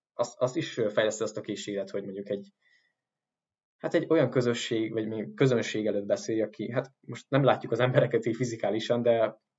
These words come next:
így tudat alatt ott van, hogy hárma hallgattak most minket, vagy nem is, há-, hármat ír nekem. De,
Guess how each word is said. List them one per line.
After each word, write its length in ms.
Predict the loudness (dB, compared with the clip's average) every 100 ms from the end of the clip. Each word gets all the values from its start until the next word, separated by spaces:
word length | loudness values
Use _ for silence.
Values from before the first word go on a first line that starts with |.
| _
így 220 | -8 -8 0
tudat 260 | 2 4
alatt 240 | 4 4 2
ott 120 | 0
van, 140 | 0
hogy 160 | -2 -2 -8 _ _
hárma 500 | -18 2 4 4 2
hallgattak 500 | 2 2 0 -6 -14
most 220 | -14 -12
minket, 400 | -8 0 0 -2 -10 -14 -18 -10
vagy 160 | -6 -4
nem 120 | -4
is, 100 | -4 -4 -2
há-, 280 | -2 -4
hármat 340 | -4 -6 -6 -8
ír 100 | -10
nekem. 340 | -4 -2 -2 -6 _ _ _ _ _ _ _ _ _ -8
De, 300 | 2 2